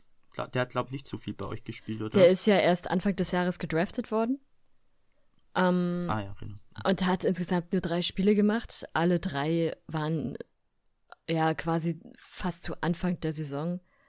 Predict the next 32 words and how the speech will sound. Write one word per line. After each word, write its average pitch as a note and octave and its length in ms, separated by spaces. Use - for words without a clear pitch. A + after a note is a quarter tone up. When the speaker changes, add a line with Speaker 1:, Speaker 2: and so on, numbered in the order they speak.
Speaker 2:
Also D3+ 640
die F3+ 60
ersten - 260
beiden E3 180
Spiele F3+ 280
durfte E3 280
er D#3 420
je, E3 340
durfte F3+ 240
er F3 40
sogar E3 320
durchspielen. G#3+ 640
Und - 160
dann F3+ 180
im D#3 200
August A3 360
nochmal, F#3 540
aber E3 200
ansonsten D#3+ 720
war D#3 260
er D#3 180
oftmals, D3+ 380
also D3 160
war D3 100
er C#3+ 40
meistens D3 340
gar C#3+ 140
nicht D3 140
mit D#3+ 120
im C3+ 80
Kader. D3+ 500
Äh, F3 220